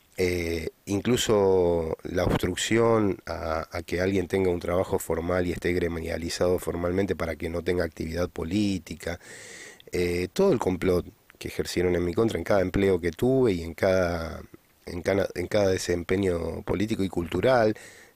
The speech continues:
eh, el hurto de mis revistas, el, el deseo de embargarme todo,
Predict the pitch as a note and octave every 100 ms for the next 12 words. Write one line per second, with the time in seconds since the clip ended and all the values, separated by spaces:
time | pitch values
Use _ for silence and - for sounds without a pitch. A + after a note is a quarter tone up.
0 | - D#2+ D#2 D2+ D#2 F2 G2 G2+ - F2+
1 | F2 D2 F2+ G#2 B2 A2+ G2+ - F2+ -
2 | - F2 - - - F2 E2 D#2+ D#2 D#2+
3 | D#2+ E2+ G2 G2 E2+ E2 F2+ F#2 F2 -
4 | A#2+ A#2 G#2 F#2 F2+